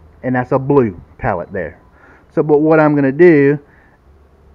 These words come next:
is this one right here is at sixty, so we're gonna change that to, say,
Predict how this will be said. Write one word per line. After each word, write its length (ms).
is 480
this 200
one 140
right 300
here 320
is 120
at 120
sixty, 480
so 120
we're 120
gonna 120
change 440
that 180
to, 80
say, 220